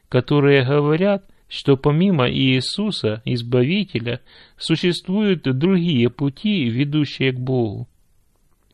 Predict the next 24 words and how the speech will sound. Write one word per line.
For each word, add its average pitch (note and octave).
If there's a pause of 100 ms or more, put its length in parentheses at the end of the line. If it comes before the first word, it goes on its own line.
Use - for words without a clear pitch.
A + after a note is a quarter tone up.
(1160)
Что, -
по D3
словам C3
Иисуса, C3+
Он C#3
сделает C#3+
для A2+
своей B2
паствы? A2+ (1200)
Он C3+
сказал, C3
что -
Он C3+
отдаст C3+
свою C#3
жизнь B2
за A2+
неё. A2+ (1500)
Что -
обещал F3+
Иисус D3+
дать D#3
своим C#3
овцам? B2